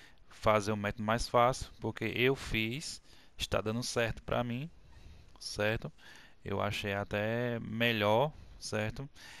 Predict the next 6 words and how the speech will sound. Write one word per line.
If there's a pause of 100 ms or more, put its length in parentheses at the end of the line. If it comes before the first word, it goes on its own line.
(320)
Eu
vou
destacar
aqui, (240)
é, (800)
três